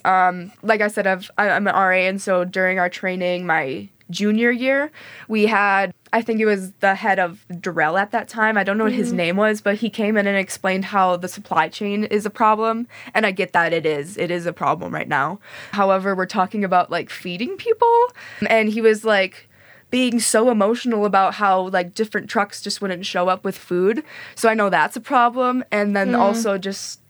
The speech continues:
Speaker 1: not enough people. I mean, they raise the wages because they realize it's a hard job. But, I mean, when it gets to certain points, like, you just can't work, like, five people in one area of a
Speaker 2: Mm-hmm.
Speaker 1: dining hall, or, you know what I mean?
Speaker 2: So,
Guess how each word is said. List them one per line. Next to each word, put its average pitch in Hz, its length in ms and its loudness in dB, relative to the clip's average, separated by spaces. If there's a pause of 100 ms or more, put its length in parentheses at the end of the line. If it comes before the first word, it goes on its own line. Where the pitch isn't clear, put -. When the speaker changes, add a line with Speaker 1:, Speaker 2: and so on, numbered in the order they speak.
(140)
Speaker 1:
not 208 260 2
enough 196 300 -2
people. 233 360 -2
I 220 120 2
mean, 196 180 -4
they 190 120 2
raise 185 280 -8
the 196 100 -4
wages 175 440 -2
because 196 280 -6
they 156 160 0
realize 202 720 0 (100)
it's 233 240 -2
a 226 100 -2
hard 233 320 -2
job. 254 380 0 (500)
But, 220 380 4 (180)
I 226 80 2
mean, 226 260 0
when 208 140 0
it 196 140 -4
gets - 340 -8
to 214 80 -2
certain 196 340 -6
points, 170 520 -6
like, 175 260 -8
you 202 140 -4
just 190 240 -8
can't 180 340 -2 (240)
work, 185 340 0 (280)
like, 196 240 -4
five 202 500 -2
people 185 520 0
in 196 320 -2
one 175 180 2
area 175 420 0
of 254 60 -2
a - 20 -2
Speaker 2:
Mm-hmm. 233 80 0
Speaker 1:
dining 226 280 0
hall, 160 300 -4
or, 175 120 0
you 208 180 -2
know 202 120 0
what 196 100 -2
I - 20 -2
mean? 196 240 -4
Speaker 2:
So, 285 560 4